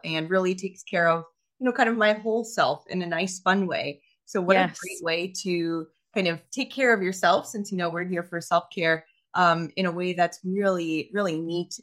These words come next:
Speaker 1: and, um, you know, just different, something that you wouldn't
Speaker 2: Yeah.
Speaker 1: have thought of just, you know, offhandedly.
Speaker 2: Well,
Speaker 1: Um,
Speaker 2: and one, I'll tell you the way that I actually got into it, the way that I figured out that I needed it.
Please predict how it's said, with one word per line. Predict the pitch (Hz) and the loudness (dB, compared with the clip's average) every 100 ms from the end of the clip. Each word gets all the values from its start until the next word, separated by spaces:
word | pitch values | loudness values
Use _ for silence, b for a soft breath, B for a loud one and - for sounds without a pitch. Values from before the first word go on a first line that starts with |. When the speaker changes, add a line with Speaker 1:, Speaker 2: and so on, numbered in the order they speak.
| - | -14
Speaker 1:
and, | 160 151 151 156 - | -10 -6 -6 -8 -4
um, | 151 151 156 - _ | -2 -2 -4 -12 _
you | 226 | -4
know, | 415 | 0
just | 392 415 | 0 0
different, | 370 415 302 - - | -2 -2 0 -2 -6
something | 214 226 233 | -6 -2 0
that | 214 | 0
you | 202 | 2
wouldn't | 196 240 | 0 0
Speaker 2:
Yeah. | |
Speaker 1:
have | 233 - _ _ - | -4 -8 _ _ -6
thought | 208 | 0
of | 220 165 - | 0 0 -4
just, | 170 - - | -12 -12 -10
you | 180 | -6
know, | 160 - | -4 -2
offhandedly. | 190 185 190 196 147 143 135 - _ _ _ _ | -4 -2 -2 -2 -2 -4 -6 -12 _ _ _ _
Speaker 2:
Well, | - 262 | 6 8
Speaker 1:
Um, | 254 | 8
Speaker 2:
and | 262 254 | 8 8
one, | 277 311 | 8 6
I'll | 262 | 4
tell | 240 320 370 | 4 4 4
you | 262 | 4
the | 233 | 4
way | 233 254 | 4 4
that | 262 | 4
I | 214 | 2
actually | 214 240 - 240 | 2 -2 -2 -4
got | 208 208 - | 2 2 2
into | 220 240 | -2 -4
it, | 247 | -4
the | 196 | -2
way | 196 233 | 2 2
that | 294 | 4
I | 220 | 2
figured | 196 - 254 202 247 196 | 0 -6 -4 -2 0 2
out | 190 202 | 2 2
that | 208 | 0
I | 190 180 | -2 -2
needed | 190 262 180 | -4 -2 0
it. | 180 | -2